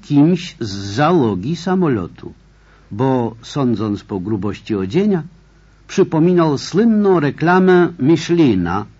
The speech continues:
człowieczka okręconego oponami. Martin opowiada, że widując później reklamy Michelina, za każdym razem przypominał sobie tamtego człowieka ze skrzydła Liberatora.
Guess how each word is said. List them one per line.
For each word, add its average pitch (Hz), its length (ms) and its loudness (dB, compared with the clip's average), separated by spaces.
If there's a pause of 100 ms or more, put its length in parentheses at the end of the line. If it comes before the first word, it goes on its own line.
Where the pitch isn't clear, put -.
(460)
człowieczka 160 720 -2
okręconego 117 880 -4
oponami. 78 960 -8 (480)
Martin 196 600 0
opowiada, 131 920 -4 (260)
że 123 360 -4
widując 131 680 -2
później 170 720 0
reklamy 117 560 -2
Michelina, 127 720 -4 (320)
za 147 160 -4
każdym 214 400 -2
razem 214 460 -4 (120)
przypominał 151 920 -2
sobie 156 420 -4
tamtego 117 640 -4
człowieka 113 720 -8 (400)
ze 117 280 -8
skrzydła 87 720 -10
Liberatora. 85 1000 -10